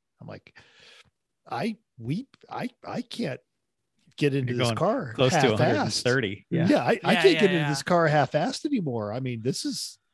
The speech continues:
Speaker 1: you, you, you better
Speaker 3: It
Speaker 1: snap too."
Speaker 3: definitely was taking the driving more seriously because we started getting better and better.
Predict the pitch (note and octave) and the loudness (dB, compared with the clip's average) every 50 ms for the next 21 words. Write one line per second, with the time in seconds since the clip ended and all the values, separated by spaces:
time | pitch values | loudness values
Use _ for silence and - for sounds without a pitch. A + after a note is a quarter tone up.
0 | - - - B2+ B2+ A2 A2 G#2+ A#2+ D3 G3+ _ _ - - - - C3 A#2+ A2+ | -20 -14 -12 -12 -12 -12 -12 -12 -10 -10 -12 _ _ -20 -20 -16 -12 -12 -10 -10
1 | B2 D#3 - D#3 - - D4+ - - D#3 - D#4+ - F4 B3+ C#4 E4 B3 C4 C4 | -6 -2 -2 0 0 0 -2 -4 -2 -4 -4 -4 -2 0 2 2 2 0 -2 -4
2 | A#3+ A#3 A#3 A3 G#3 - - - - - A#3+ A#3 G3 - A#3 A3+ G#3 G3+ G3 F#3+ | -6 -4 -6 -6 -6 -8 -12 -14 -12 -10 -12 -12 -10 -10 -8 -8 -8 -8 -10 -12
3 | F3 D#3 E3+ E3 - - C#3+ C#3+ D3+ D#3 D#3+ E3 E3+ E3+ D#3 E3+ E3 D#3 D#3 D#3 | -12 -12 -12 -10 -10 -10 -10 -8 -8 -6 -4 -4 -4 -6 -8 -12 -12 -12 -12 -12
4 | D#3+ E3 D#3 - - - - E3+ E3 E3 E3 D#3+ C#3+ - - D#3+ D3+ C#3 D3 D3 | -12 -14 -14 -14 -10 -8 -8 -8 -8 -10 -12 -14 -16 -16 -16 -16 -16 -18 -18 -18
5 | - - E3 D3 - D#3+ D3+ C#3 - - - D#3+ D#3 D3 D3 D3+ D3 C3+ - E3 | -16 -14 -14 -14 -14 -14 -14 -14 -12 -10 -8 -8 -8 -8 -10 -12 -14 -12 -10 -10
6 | D#3 D3 C#3+ C#3+ C3 - E3 D#3 C#3 C3+ C#3 C#3+ C#3+ C#3+ C#3 C3+ - D#3 D3+ C#3+ | -10 -10 -12 -12 -10 -8 -6 -6 -6 -8 -12 -14 -14 -16 -16 -12 -8 -8 -8 -8
7 | C3+ B2+ B2 A#2+ | -10 -12 -16 -18